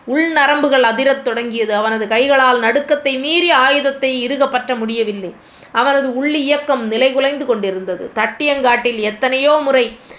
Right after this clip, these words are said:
பரம்பு தளபதிகளிடம் தப்பி பிழைத்தவன் பாதிரி-, பாரியின் எதிரே நின்று கொண்டிருந்தான். அவனை பார்த்த வேகத்தில் நான்கு எட்டு முன்னோக்கி பாய்ந்தான் பாரி.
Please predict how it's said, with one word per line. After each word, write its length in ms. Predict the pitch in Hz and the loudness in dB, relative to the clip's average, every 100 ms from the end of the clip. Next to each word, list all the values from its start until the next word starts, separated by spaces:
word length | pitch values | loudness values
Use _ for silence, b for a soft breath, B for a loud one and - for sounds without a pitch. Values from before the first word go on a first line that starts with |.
| B | B
பரம்பு 320 | - 196 311 311 | 0 2 0 0
தளபதிகளிடம் 760 | 269 254 262 254 240 240 233 233 | 2 2 2 0 0 0 -2 -4
தப்பி 300 | 208 202 262 | -4 -4 -8
பிழைத்தவன் 640 | 208 226 226 226 214 214 214 | -6 -4 -4 -4 -6 -4 0
பாதிரி-, 580 | 208 254 285 269 254 247 | 2 2 2 -2 -4 0
பாரியின் 540 | 220 240 302 294 277 | 2 2 2 0 -4
எதிரே 420 | 247 226 247 285 269 | -2 -2 2 2 2
நின்று 280 | 247 262 | -2 -2
கொண்டிருந்தான். 640 | 240 220 208 196 190 180 - B B B B | -2 0 -2 -2 -2 -4 -4 B B B B
அவனை 380 | 240 262 247 | 0 0 0
பார்த்த 500 | 214 240 247 294 - | 0 2 2 2 -2
வேகத்தில் 520 | 240 247 262 262 233 226 | 2 2 0 -2 -6 0
நான்கு 480 | 202 240 285 254 | 2 2 0 0
எட்டு 280 | 262 277 339 | 0 0 -4
முன்னோக்கி 520 | 285 302 320 320 320 | -4 0 0 0 -2
பாய்ந்தான் 580 | - - 302 294 285 285 | 0 2 2 2 0 2
பாரி. 460 | 269 247 226 202 | 2 4 2 -2